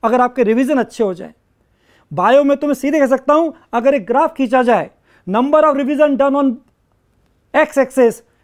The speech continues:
and mark produce, score produce on y axis, then graph will be straight line passes through origin। ध्यान सुनना, straight line passes through origin,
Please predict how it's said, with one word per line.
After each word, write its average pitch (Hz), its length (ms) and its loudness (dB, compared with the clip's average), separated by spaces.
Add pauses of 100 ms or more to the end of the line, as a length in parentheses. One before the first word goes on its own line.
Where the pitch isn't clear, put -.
(300)
and 185 220 -6
mark 240 420 -6 (720)
produce, 214 440 0 (520)
score 277 400 2
produce 262 420 0 (100)
on 190 120 -6
y 254 160 2
axis, 202 500 -2 (460)
then 165 180 -10
graph 208 300 -2 (120)
will 185 120 -4
be 185 140 -6
straight 262 440 -2
line 202 320 -4 (300)
passes 196 400 -8
through 202 220 -10
origin। 156 480 -12 (1160)
ध्यान 180 160 -10
सुनना, 220 560 -4
straight 247 520 -2
line 262 320 0 (340)
passes 202 440 -4
through 254 360 -6
origin, 233 580 0